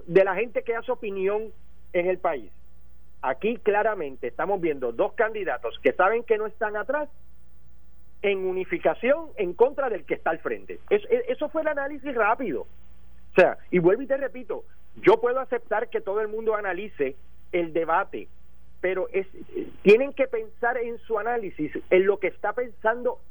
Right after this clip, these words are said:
el elector del Partido Popular que lo está viendo. No podemos hacer una comparación del debate de anoche con un debate a la gobernación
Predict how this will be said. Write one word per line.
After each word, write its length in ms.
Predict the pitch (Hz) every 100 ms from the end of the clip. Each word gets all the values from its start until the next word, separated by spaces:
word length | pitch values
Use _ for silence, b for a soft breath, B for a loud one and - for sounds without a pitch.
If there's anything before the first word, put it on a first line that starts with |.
| -
el 180 | - 190
elector 640 | 185 170 160 - 226 247 254
del 140 | 262
Partido 400 | - 220 233 247
Popular 400 | 240 226 214 226
que 120 | 247
lo 120 | 240 226
está 220 | 214 220
viendo. 480 | 208 190 240 160 - - - - - - - - - -
No 320 | 175 190 285
podemos 440 | 294 269 269 269 -
hacer 260 | 202 226
una 160 | 233 226
comparación 640 | 214 196 190 180 202 190
del 200 | 139 127
debate 440 | 127 127 180 226 240
de 120 | 240
anoche 420 | 240 254 254 151
con 120 | 165 -
un 180 | 175 202
debate 380 | 233 190 196 220
a 40 |
la 120 | 220
gobernación 680 | 220 220 208 220 - 165